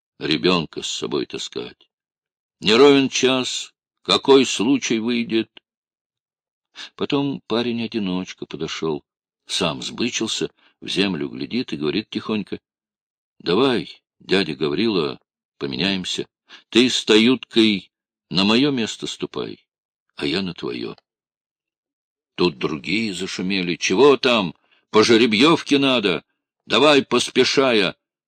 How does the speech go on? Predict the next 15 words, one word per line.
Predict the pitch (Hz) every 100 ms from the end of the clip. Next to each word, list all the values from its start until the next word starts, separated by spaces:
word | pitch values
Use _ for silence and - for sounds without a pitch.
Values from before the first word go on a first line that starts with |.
| _
Пущай | - 143 - - 147 131 - -
жеребьёвку | 117 107 120 117 113 143 - 120
делает, | 131 120 107 92
коли | - 101
такое | 98 90 92
дело!» | 85 87 78 69 _ _ _ _ _ _ _ _ _ _ _ -
Только | 78 73 -
поспешая | 73 - - - 67 62 64
нет | 64 62 64
и |
нет. | - 127 - _ _ _ _ -
Рассылка | 71 87 - - 80 76 - 95
от | -
него | 104 104 110
прибежал, | 107 113 117 107 117 120